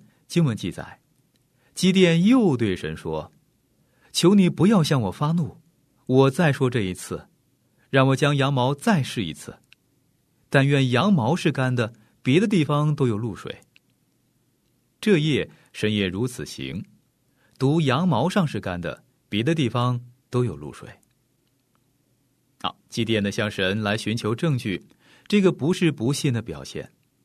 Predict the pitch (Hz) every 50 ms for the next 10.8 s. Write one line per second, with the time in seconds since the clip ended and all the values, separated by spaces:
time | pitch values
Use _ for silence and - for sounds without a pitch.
0 | _ _ _ _ _ _ _ _ _ _ _ _ _ - - 131 127 131 135 147
1 | 135 123 127 123 123 120 113 - - 127 139 135 120 113 - 98 92 98 107 117
2 | 117 127 123 117 135 151 170 143 104 - - 82 78 78 85 104 - _ _ _
3 | _ - _ _ _ _ - - - 127 135 147 165 175 165 - - - - 113
4 | 107 113 - - 208 190 147 107 - - _ _ - - 120 131 139 - - 214
5 | 185 156 160 156 135 107 101 - - 151 117 107 82 92 92 92 - - 87 82
6 | 92 151 156 110 - - _ _ _ _ _ _ _ - - 117 110 117 107 101
7 | 92 92 87 - _ _ _ - - 98 95 92 92 - 156 165 165 165 117 127
8 | 123 - 92 92 117 147 135 90 - - _ - - 180 220 214 196 156 123 110
9 | - - - 92 82 76 76 82 95 101 _ _ _ - 90 90 92 - 98 87
10 | 85 - - 107 101 92 95 85 71 64 65 - 76 71 69